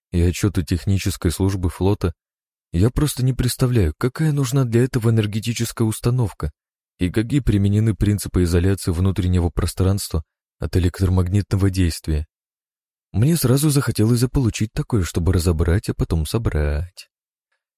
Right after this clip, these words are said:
Пока я рассматривал эту махину, челнок подошел к раскрытым воротам шлюзового ангара и, выдав серию запуска маневровых двигателей,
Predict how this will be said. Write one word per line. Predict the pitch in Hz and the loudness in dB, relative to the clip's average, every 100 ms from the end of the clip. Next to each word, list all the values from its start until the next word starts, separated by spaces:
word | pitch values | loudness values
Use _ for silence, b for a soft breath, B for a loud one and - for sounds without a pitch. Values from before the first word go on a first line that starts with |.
| _ _ _ _ _ - | _ _ _ _ _ -2
Пока | 85 98 | 0 2
я | 90 90 | 2 2
рассматривал | 90 - 90 90 85 87 | 2 2 0 2 2 2
эту | 90 87 | 2 2
махину, | 95 - 135 92 73 _ _ | 0 0 -2 -2 -4 _ _
челнок | - 110 117 143 - | -4 0 2 0 -2
подошел | 113 110 127 120 | 0 2 0 -2
к | |
раскрытым | 107 - 123 123 120 | -2 0 -2 0 2
воротам | 104 110 - 113 | 2 0 0 -2
шлюзового | - 98 92 104 120 110 | -2 -2 0 2 2 0
ангара | 107 104 90 80 78 _ _ _ _ - | 0 0 0 0 -4 _ _ _ _ -4
и, | 87 | 0
выдав | 92 90 85 | 2 4 2
серию | - 90 87 | 2 2 4
запуска | 92 92 95 - | 2 0 -4 0
маневровых | 90 87 87 95 87 80 | 0 2 2 2 0 -2
двигателей, | 85 107 117 - 107 | -2 -2 -2 -2 -2